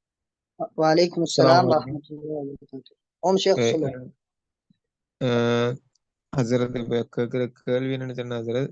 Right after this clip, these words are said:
Speaker 2: இப்ப இப்படித்தான் ஒரு,
Speaker 1: ஆ.
Speaker 2: ஒவ்வொரு ஹதீஸும் வந்துகிட்டு இப்படித்தான் போகுமா ஹசரத்? இல்ல அல்லது சிலது வந்து சரதனா அப்படி போகுமா ஹசரத்? என்னன்றதுதான்.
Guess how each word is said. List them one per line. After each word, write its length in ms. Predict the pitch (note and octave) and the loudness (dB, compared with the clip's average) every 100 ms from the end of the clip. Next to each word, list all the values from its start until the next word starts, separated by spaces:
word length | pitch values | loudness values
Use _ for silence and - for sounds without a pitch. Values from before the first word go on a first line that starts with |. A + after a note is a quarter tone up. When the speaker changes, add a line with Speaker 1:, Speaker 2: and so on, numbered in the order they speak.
| - | -10
Speaker 2:
இப்ப 280 | - F3+ A#2 | -10 -4 -4
இப்படித்தான் 460 | A2+ C3 B2+ B2+ | -2 -2 -2 0
ஒரு, 140 | A#2+ B2 | 2 2
Speaker 1:
ஆ. 40 | |
Speaker 2:
ஒவ்வொரு 300 | A#2+ A#2+ C3 | 0 0 -2
ஹதீஸும் 500 | C3+ A#2+ B2 B2+ C3 | -4 -6 -8 -8 -8
வந்துகிட்டு 580 | B2+ B2+ B2 B2+ C3+ C3+ - _ _ _ | -8 -6 -4 0 0 -2 -6 _ _ _
இப்படித்தான் 460 | C3+ C3 C3 C#3 C3 | -6 -4 -2 -2 -2
போகுமா 420 | B2+ B2+ B2+ A#2+ | -4 -4 -6 -6
ஹசரத்? 380 | A2+ A#2 C#3+ C#3 C3 | -6 -4 -4 -4 -6
இல்ல 180 | A#2+ | -4
அல்லது 440 | A#2 A#2+ A#2+ B2 A#2+ - | -4 -4 -4 -4 -6 -4
சிலது 220 | B2+ B2 | -2 0
வந்து 240 | B2 B2 B2 - | 0 -2 -4 -4
சரதனா 500 | A#2+ A#2+ B2 B2 A#2 | -4 -2 -2 -2 -4
அப்படி 280 | - A#2+ B2+ | -4 -6 -2
போகுமா 320 | A#2 A2+ A2 | -2 -2 -4
ஹசரத்? 320 | A2 A2 B2 _ _ _ - | -6 -8 -10 _ _ _ -10
என்னன்றதுதான். 640 | A#2 A2+ A2+ A2+ B2 A#2+ | -8 -4 -4 -4 -4 -8